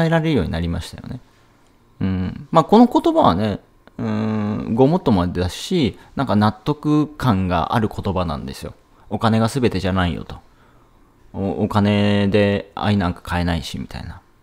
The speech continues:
「お金で買えないものはあるよ」と。「果たしてそうか」と。「全部金で買えんじゃないか」みたいなね。<laughs> だからこれはね、両方持ってるといいですよね。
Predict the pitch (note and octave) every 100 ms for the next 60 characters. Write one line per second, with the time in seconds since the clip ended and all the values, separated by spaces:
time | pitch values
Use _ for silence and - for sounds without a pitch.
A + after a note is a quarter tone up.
0 | _ _ _ - G2+ G#2 G#2 - G#2+ A2
1 | A2+ G#3 - E2+ C#2+ - - - - D3+
2 | - - F2 - - - _ - - B2
3 | E3 A#2 A2 A#2 C3 C#3 C#3 E2 E2 -
4 | - - G2 - - - - - - -
5 | - - - - - - - - - -
6 | - - - - - C#3+ F3+ F#3+ G#3 -
7 | - A3 A#3 F#3 A3 A3+ G#3+ D#3 G3+ G#4
8 | A4 A4+ A4 A4+ - A#3+ - D3 D#2+ -
9 | C3+ F#3+